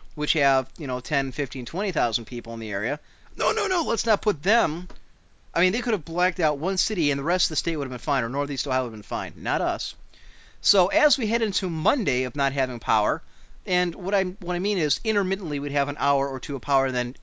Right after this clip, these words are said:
gone for eight hours. Gone for ten hours in the sweltering, godforsaken heat. Not to mention,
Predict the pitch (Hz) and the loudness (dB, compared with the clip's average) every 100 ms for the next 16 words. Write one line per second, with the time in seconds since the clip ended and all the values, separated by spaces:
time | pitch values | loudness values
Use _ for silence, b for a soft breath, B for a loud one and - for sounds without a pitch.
0 | 147 135 180 180 151 131 - 127 123 120 | -12 -2 2 6 6 4 -4 -2 0 0
1 | 104 - - - - b b b - - | 0 -4 -6 -6 -10 b b b -16 -6
2 | 196 175 165 139 127 117 139 123 101 98 | 0 2 2 0 -4 -6 -4 -2 -4 -4
3 | - 170 147 - 185 170 - 131 120 147 | -2 0 0 0 -2 -4 -4 -4 2 4
4 | 143 120 - 131 135 139 151 123 - - | 4 0 -2 -2 -6 -8 -10 -10 -14 -14
5 | b b b b b b b b - 170 | b b b b b b b b -2 0
6 | 170 165 196 - 135 | 0 0 2 0 -2